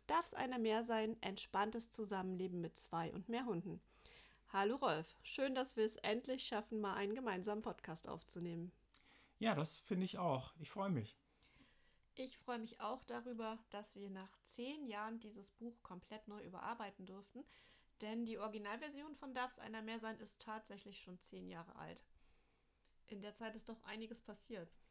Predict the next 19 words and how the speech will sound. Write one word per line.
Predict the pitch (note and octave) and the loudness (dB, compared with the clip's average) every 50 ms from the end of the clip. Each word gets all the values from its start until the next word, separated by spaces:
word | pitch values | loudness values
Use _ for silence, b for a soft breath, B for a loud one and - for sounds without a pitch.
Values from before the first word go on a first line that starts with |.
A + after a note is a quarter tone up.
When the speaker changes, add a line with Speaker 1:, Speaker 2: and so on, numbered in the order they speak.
| _ - - | _ -10 -4
Speaker 2:
Na | E3+ D#3+ D3+ E3 | -2 0 0 0
klar, | - - A3 G3+ E3+ A#2 A2+ A#2+ - | 0 2 4 4 4 4 2 -2 -4
wir | D3 B2+ | -4 -2
haben | C3 B2+ | -2 0
neue | C3+ C3+ C#3 | 0 0 -2
Erfahrungen | C#3 C3+ B2+ - D#3+ C#3+ C#3+ D3+ D#3 | -4 -4 -4 -4 -2 -2 0 0 -2
gesammelt | D3+ D3+ C#3+ C#3+ D3 D3+ D#3 D3+ D3+ D3+ D3+ - - - | -2 -2 -2 0 0 0 0 0 0 -2 -4 -6 -8 -6
und | C#3 C3 C3 C3 - - - - - - | -4 -4 -4 -4 -6 -10 -14 -16 -14 -8
hier | - E3 D3+ C#3 | -6 -4 -2 -2
und | C3+ C#3+ | -2 -4
da | D3 C3+ | -4 -4
auch | - C3+ C#3 C#3 - - - - | -4 -4 -6 -6 -8 -10 -6 -4
Dinge | D3 C#3+ C#3+ C#3+ | -2 0 0 0
dazugelernt | C3 B2+ B2 A#2+ - - G#3+ G3+ F3+ F#3 F3 E3+ E3+ E3+ F3 E3+ E3+ E3+ - | 0 -2 -2 -4 -4 -2 -2 0 0 2 2 2 2 2 2 2 2 0 0
und | G#3 C3+ B2+ B2+ B2 - - | 0 0 0 0 -2 -4 -6
neue | - C#3 C3 C3 C#3 C#3 C3+ C3 B2+ C3+ - _ _ _ - - | -4 -2 0 2 2 2 2 0 -2 -4 -8 _ _ _ -12 -8
Techniken | - G#3+ G#3 - F3+ E3 D#3+ E3+ | -6 -4 -2 -2 -2 0 0 0
entwickelt. | C#3 C3+ C3+ C3+ - D3 D3 - D#3 C#3+ C#3+ | 0 -2 -2 -2 -2 -4 -4 -2 -2 -2 -2
Und | D#3 C#3+ C#3+ - - | -2 -2 -4 -4 -8